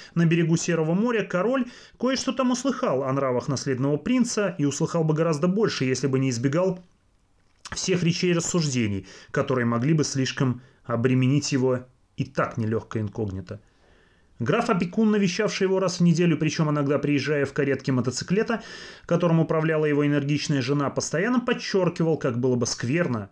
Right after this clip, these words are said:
скандально, опасно, кабы кто-нибудь из студентов или профессоров узнал, что долговязый, сумрачный юноша, столь же отлично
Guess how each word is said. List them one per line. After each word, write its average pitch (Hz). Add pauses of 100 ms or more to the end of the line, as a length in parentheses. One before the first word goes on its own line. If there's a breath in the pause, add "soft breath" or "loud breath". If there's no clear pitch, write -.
скандально, 127
опасно, 143 (500 soft breath)
кабы 120
кто-нибудь 123
из 165
студентов 143
или 123
профессоров 131
узнал, 123
что 135
долговязый, 135 (240 loud breath)
сумрачный 233
юноша, 175
столь 156
же 131 (220 loud breath)
отлично 127